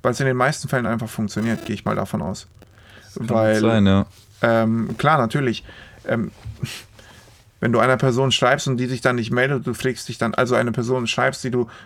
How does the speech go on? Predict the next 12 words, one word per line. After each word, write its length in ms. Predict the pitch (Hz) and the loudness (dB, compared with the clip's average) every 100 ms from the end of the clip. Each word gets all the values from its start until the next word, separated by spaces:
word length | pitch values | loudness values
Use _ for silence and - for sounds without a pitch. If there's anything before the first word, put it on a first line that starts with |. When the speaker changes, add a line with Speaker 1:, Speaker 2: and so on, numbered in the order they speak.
| - | -6
Speaker 1:
gut 220 | 135 135 | -4 -2
findest 280 | - 143 - | -2 -4 -2
und 120 | 123 | -2
die 80 | 120 | -2
sich 160 | 120 - | -4 -2
dann 100 | 113 | -2
nicht 140 | 101 | -2
meldet, 320 | 113 113 123 | -2 0 0
dann 140 | 117 113 | -2 -2
denkst 220 | 117 110 | -2 -4
du, 100 | 110 | -6
okay, 380 | 101 - 123 | -6 -4 -4